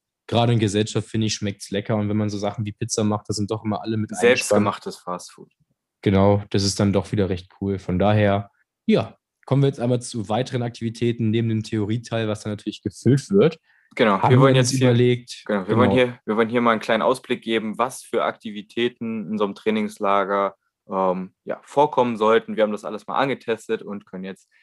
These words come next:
Speaker 2: aus erster Hand, äh, dir mal erzählen, was dich da so erwartet.
Speaker 1: Was wir leider nicht geschafft haben, weil die Seilbahnen im Sommer nicht so gefahren sind, wie wir uns das vorher ausgeguckt hatten oder gedacht hatten.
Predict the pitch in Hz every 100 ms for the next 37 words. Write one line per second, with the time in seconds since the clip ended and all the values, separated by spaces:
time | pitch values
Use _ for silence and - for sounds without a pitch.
0 | _ _ 98 104 120 120 104 110 107 117
1 | 104 101 - _ _ _ 110 107 107 104
2 | 101 - 104 98 98 95 95 _ - 101
3 | - - 85 82 73 - - - _ _
4 | _ _ _ _ _ _ _ _ 113 -
5 | 120 120 127 139 156 - 139 135 123 127
6 | 127 120 117 113 104 123 143 117 113 120
7 | 104 113 110 113 113 113 - 113 - 110
8 | 110 131 117 120 127 123 - 113 110 120
9 | 123 117 113 - - 113 110 107 139 160
10 | - 139 - 131 - _ _ _ _ _
11 | - 117 131 113 107 104 120 - - 139
12 | - 160 220 233